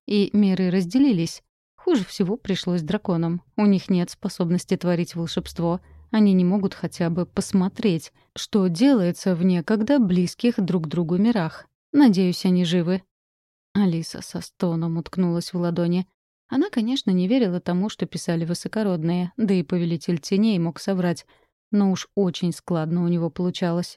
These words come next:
и очень искренно. Беловолосый демон не скрывал и причину, по которой сбежала мать Данте. «Я был не в себе. Ещё молодым дрался за право назваться повелителем,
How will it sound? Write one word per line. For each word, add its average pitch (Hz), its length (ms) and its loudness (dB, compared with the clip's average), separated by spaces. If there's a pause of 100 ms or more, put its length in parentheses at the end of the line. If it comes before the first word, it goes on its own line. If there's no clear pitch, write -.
и 302 120 2
очень 220 300 2
искренно. 175 540 -2 (580)
Беловолосый 180 680 0
демон 170 400 2
не 202 80 4
скрывал 170 460 -2
и - 20 -6
причину, 170 500 -2
по 165 120 -6
которой 175 400 0
сбежала 170 460 -2
мать 165 280 -2
Данте. 175 560 0 (800)
«Я 208 300 6
был 175 200 0
не 175 140 0
в - 60 -16
себе. 175 340 -4 (200)
Ещё 196 420 2
молодым 175 520 0
дрался 175 440 -2
за 165 120 -2
право 170 300 -4
назваться 190 500 -2
повелителем, 180 800 0